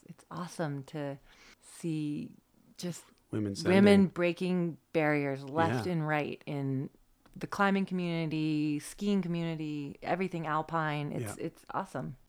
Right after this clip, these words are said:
Speaker 1: You know, like, I look at my own kids and they're like, you know, "Oh man, Susie kicked my butt skiing down the hill today." And they're
Speaker 2: Right.
Speaker 1: not like,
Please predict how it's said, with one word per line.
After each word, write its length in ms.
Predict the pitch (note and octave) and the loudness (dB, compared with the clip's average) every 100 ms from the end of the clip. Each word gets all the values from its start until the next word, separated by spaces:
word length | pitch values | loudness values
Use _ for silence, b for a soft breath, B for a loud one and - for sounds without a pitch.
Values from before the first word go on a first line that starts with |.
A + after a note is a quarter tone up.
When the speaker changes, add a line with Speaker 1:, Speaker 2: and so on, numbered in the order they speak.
| _ | _
Speaker 1:
You 60 | D#3 | -8
know, 100 | D3+ | -4
like, 160 | D3 D3 | -4 -4
I 60 | D3+ | -2
look 160 | D3+ | -2
at 80 | D3+ | -2
my 140 | D3+ | -2
own 120 | C#3+ C#3 | -4 -6
kids 460 | - D3 C3+ - | -4 -4 -4 -6
and 240 | C#3 C3 C3 B B B B B B B B _ _ _ | -6 -6 -8 B B B B B B B B _ _ _
they're 180 | F3 D3 | -6 -4
like, 300 | C3+ B2+ - _ - | -4 -6 -10 _ -14
you 80 | D#3+ | -10
know, 220 | A#2 C3 - _ b b _ | -8 -10 -14 _ b b _
"Oh 140 | F3 E3+ | -10 -6
man, 360 | E3+ F#3 B2+ A#2+ | -4 -4 -4 -6
Susie 560 | - - A#3 G#3+ F3 | -6 2 2 4 2
kicked 340 | - G3 A3 F3 | 0 -2 -2 -2
my 180 | D#3 C3+ | -2 -2
butt 440 | - A#3 F3+ - | 2 4 4 0
skiing 400 | - G3+ F#3+ E3 | -6 0 2 2
down 220 | E3 D#3+ | 0 0
the 80 | D3 | -2
hill 220 | C#3 G3 | -2 0
today." 400 | F3+ C#3+ C#3 C#3+ D3 | 2 0 0 -2 -2
And 120 | D#3+ | 0
they're 80 | E3+ | 4
Speaker 2:
Right. 80 | F3+ | 4
Speaker 1:
not 100 | D#3+ | 4
like, 340 | D#3 D3+ - | 4 2 -4